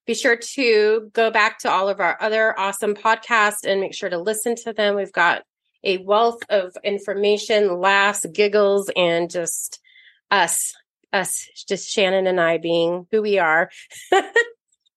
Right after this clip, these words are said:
But we welcome you. So make sure to download those, share 'em. If you guys are in different cleaning groups, make sure you guys share them.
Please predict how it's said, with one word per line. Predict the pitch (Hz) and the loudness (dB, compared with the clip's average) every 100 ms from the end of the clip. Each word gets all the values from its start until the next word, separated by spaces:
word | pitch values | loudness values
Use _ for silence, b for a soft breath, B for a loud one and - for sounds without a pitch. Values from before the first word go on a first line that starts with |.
| _ _ 415 466 415 320 | _ _ 2 2 2 -2
But | - 214 | 0 2
we | 233 | 2
welcome | 254 226 220 220 | 2 2 0 -4
you. | 190 196 | -4 -4
So | 214 190 | -2 -2
make | 202 | -2
sure | - | -2
to | 226 | -4
download | 214 208 202 202 202 | 0 0 2 2 0
those, | 196 190 180 | 0 0 -4
share | - 247 233 247 | -4 2 2 2
'em. | 247 | 0
If | 214 | -2
you | 208 | -4
guys | 190 190 190 | 0 0 0
are | 190 | -4
in | 185 | -4
different | 202 214 | -6 -6
cleaning | - 254 247 240 | -2 0 2 2
groups, | 240 226 - | 2 0 -4
make | 185 | -6
sure | - | -4
you | 185 190 | -6 -2
guys | 190 175 - | 0 0 0
share | 214 208 | 0 2
them. | 208 202 | 2 2